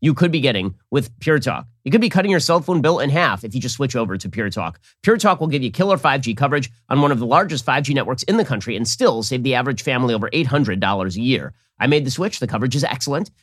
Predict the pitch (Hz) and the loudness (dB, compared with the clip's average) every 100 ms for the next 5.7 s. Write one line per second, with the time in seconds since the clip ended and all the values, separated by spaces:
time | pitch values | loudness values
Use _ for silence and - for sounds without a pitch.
0 | - 123 143 165 165 156 - 156 175 165 | -4 0 2 2 0 -2 -2 -2 2 0
1 | 151 147 139 127 165 127 208 240 143 104 | 2 -2 -2 -2 -4 0 0 2 0 -2
2 | 98 113 131 190 208 131 117 165 170 147 | -2 -4 -2 2 2 2 0 -2 -2 -2
3 | - 131 143 131 _ - 202 175 143 127 | -2 -4 -4 -10 _ -2 0 2 2 0
4 | 151 127 120 69 - _ 110 120 123 151 | 0 0 -2 -6 -10 _ -4 0 4 4
5 | 196 165 131 - 156 185 - | 4 0 -6 -2 4 4 2